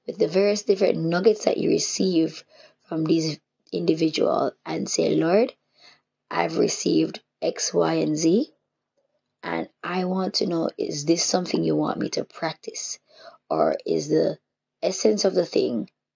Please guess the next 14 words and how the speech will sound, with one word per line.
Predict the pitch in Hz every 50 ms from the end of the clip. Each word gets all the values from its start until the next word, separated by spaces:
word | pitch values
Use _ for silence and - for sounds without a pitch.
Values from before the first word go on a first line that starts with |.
| _ _ _ _ _ _ _ _ _ _
something | - - - - - - 175
you, | 180 170 - - _ _ _ _ _ _ _ _ _
is | 170 - 196
the | - -
essence, | 190 190 202 208 214 208 208 - _ _ _ _ _ -
is | 220 -
the | - - - -
essence | 196 202 - - 220 214 202 -
of | - - - 180 185 - - - - - _ _ _ _ _
the | - - 82 82 80 165 180 - - _ _ _ _ _ _ _ _ _ _ _ _ _ _ _ _ -
information | - - - - - 180 175 156 - - - -
that | - - - -
I | 156
received | 156 156 151 - - - 160 - - 196 - - - -